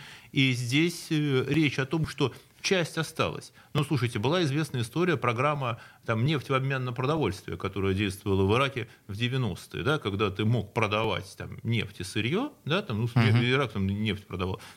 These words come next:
Speaker 1: когда ты можешь продавать сырье и во-, и на вы-, валю-, э,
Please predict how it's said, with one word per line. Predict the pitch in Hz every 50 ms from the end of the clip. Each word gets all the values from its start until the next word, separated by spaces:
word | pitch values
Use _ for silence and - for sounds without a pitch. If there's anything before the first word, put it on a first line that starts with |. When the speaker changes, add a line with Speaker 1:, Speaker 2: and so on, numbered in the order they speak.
| - -
Speaker 1:
когда | 147 139 135 131 117
ты | - - 123
можешь | 123 117 104 92 95
продавать | - 113 104 107 104 104 98 -
сырье | - - 120 127 160 240 311 330 - - - - - - -
и | 180 196
во-, | 175 139 147 143 147 139 -
и | 165 165 160 151
на | 143 151 151 143
вы-, | 135 147 147
валю-, | 139 135 147 147 147 143 131 135 139
э, | 135